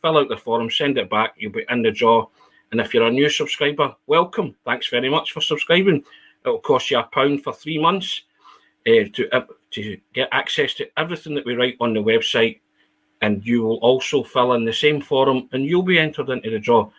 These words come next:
to win these two tickets. And one lucky subscriber is on their way to Hampden, Aidan. Can't say fairer than that, can we?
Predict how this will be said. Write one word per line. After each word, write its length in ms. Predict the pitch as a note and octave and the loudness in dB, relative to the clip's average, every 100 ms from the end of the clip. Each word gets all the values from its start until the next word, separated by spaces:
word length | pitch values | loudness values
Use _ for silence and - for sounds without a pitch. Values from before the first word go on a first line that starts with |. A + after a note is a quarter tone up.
| _ _ | _ _
to 80 | - | 0
win 160 | A#2 A#2 | 2 2
these 180 | A2+ - | 0 -4
two 140 | B2 | -6
tickets. 420 | - A#2 - A#2 | -2 -2 -2 -2
And 160 | A#2+ B2 | -2 0
one 180 | C#3+ C#3 | 0 2
lucky 280 | C3+ C#3+ | 0 0
subscriber 640 | B2+ B2+ - C3 C3+ C#3+ C3+ - _ _ _ - | -4 -6 -6 -2 0 0 0 -6 _ _ _ -6
is 100 | - | 2
on 140 | D3 | 4
their 100 | D3 | 4
way 200 | D3+ D#3 | 2 2
to 60 | B2+ | 0
Hampden, 360 | F3 G3 F#3 | 0 2 0
Aidan. 340 | F3+ F#3+ F#3+ - _ | 0 0 -2 -4 _
Can't 220 | - E3+ | -8 -6
say 160 | D#3 E3 | -6 -8
fairer 280 | E3+ E3+ D#3+ | -6 -4 -2
than 120 | E3 | -2
that, 180 | F3+ - | -4 -4
can 220 | F3 F#3+ | -4 0
we? 180 | G3+ | -2